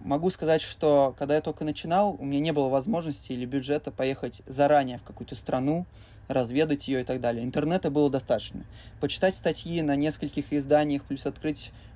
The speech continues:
Google карты, э, открыть какие-то видосики на Ютубе, сложить картинку из этого всего. Это нормальный вариант. Потому что если это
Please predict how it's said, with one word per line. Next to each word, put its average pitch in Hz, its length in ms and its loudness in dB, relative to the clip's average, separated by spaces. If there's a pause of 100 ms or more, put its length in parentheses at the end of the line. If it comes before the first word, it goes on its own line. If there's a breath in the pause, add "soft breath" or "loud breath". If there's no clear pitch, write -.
Google 147 260 0
карты, 139 580 2 (360 loud breath)
э, - 140 -4 (160)
открыть 143 540 -4 (100)
какие-то 143 300 -6
видосики 143 440 0
на 135 80 2
Ютубе, 156 520 4
сложить 147 380 0
картинку 160 640 -2 (260 soft breath)
из 143 140 -4
этого 151 280 2
всего. 147 460 2 (340 loud breath)
Это 165 180 -4
нормальный 151 500 4
вариант. 127 460 -2 (320 loud breath)
Потому 156 260 0
что 143 360 2 (320 loud breath)
если 147 640 0
это 139 360 -2